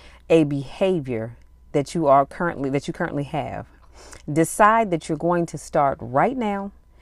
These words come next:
making the necessary changes that will make things better in your life.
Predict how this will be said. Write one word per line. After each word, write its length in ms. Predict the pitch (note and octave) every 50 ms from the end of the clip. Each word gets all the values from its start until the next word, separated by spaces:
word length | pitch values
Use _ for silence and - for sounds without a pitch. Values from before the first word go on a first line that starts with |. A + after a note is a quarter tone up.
| - - - - - -
making 400 | - C#3+ D#3+ F3 E3+ - F3 E3
the 100 | D3 D3
necessary 640 | C#3 C#3 D#3 F3+ - - G#3+ - - A3 A3 A3+ A#3
changes 640 | G#3+ - G#3+ F#3 E3 D#3+ D#3 D3 D3 D3+ D3 D3 C#3+
that 180 | D#3+ - -
will 140 | C#3 D3 C#3
make 320 | C#3 D3 D3+ D#3 E3+ -
things 340 | - - E3 D#3+ D#3 D3 C3+
better 340 | B2+ C#3 C3+ C3+ C3+ C#3 - - -
in 220 | C#3 C3+ C3 C3+
your 140 | C3 C3+ C#3
life. 480 | C#3 B2+ B2 B2+ - B2 B2 - _